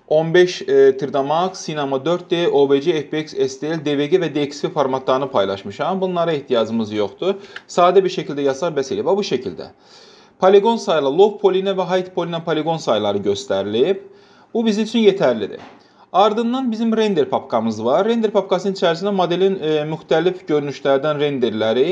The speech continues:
indi beş dənə, dörd dənə, hər nə qədər istəyirsə olardı.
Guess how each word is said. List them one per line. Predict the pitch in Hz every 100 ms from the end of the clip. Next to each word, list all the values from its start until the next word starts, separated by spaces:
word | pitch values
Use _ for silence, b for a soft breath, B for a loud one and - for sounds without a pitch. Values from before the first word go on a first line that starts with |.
| 196
indi | 165 165 165
beş | 175 - 147
dənə, | 139 139
dörd | 156 151
dənə, | 120 135
hər | 151 143
nə | 131
qədər | 123 120
istəyirsə | - 127 117
olardı. | 117 120 127 127 113 139 202